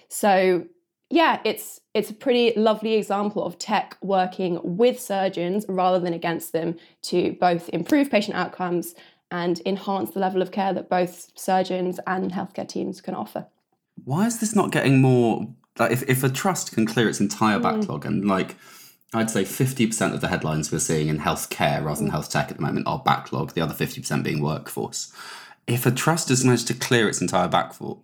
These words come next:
Speaker 2: backlog, and the Health Board in Scotland, N H S Highland, shared their experiences as well, and, and they've cleared a huge amount of their backlog.
Speaker 1: Mm-hmm.
Speaker 2: What's the barrier to entry for other trusts? Like, there's a, there's a hundred and thirty-two odd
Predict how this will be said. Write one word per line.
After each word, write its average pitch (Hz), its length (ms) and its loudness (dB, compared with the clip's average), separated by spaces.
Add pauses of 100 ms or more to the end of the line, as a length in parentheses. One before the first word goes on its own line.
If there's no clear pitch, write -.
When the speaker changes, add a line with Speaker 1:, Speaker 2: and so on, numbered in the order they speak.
Speaker 2:
backlog, 78 400 -2 (380)
and 98 300 2 (180)
the 87 580 2
Health - 260 0
Board 90 180 0
in 82 60 2
Scotland, 76 380 0
N 82 100 2
H 80 140 -2
S 78 120 -2
Highland, 82 380 0
shared 78 300 0
their 87 160 4
experiences 73 480 -4
as 82 80 -8
well, 73 220 0
and, 76 160 -6
and 85 160 0
they've 87 260 2
cleared 76 220 0
a 71 40 -4
huge 80 300 0
amount 76 140 0
of 80 40 -2
their 82 120 2
backlog. 196 380 -2
Speaker 1:
Mm-hmm. - 460 -12
Speaker 2:
What's 139 240 0
the 147 80 2
barrier 113 460 0
to - 180 -8
entry 78 360 -4
for - 100 -6
other 78 220 -2
trusts? - 400 -6
Like, - 60 -4
there's 87 100 -4
a, 95 60 -2
there's 95 260 0
a 98 60 2
hundred 104 320 2
and 92 360 2
thirty-two 87 680 0
odd 80 220 2